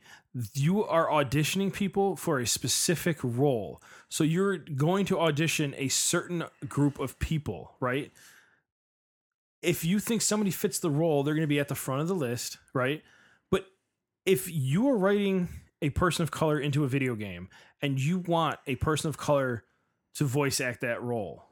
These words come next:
and you, you wanna be specific to that, you would just be auditioning people of color,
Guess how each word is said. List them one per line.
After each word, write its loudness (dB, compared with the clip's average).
and -2
you, -2
you 0
wanna 2
be 2
specific 0
to -6
that, -4
you 2
would 0
just 0
be 2
auditioning 0
people -2
of -4
color, 0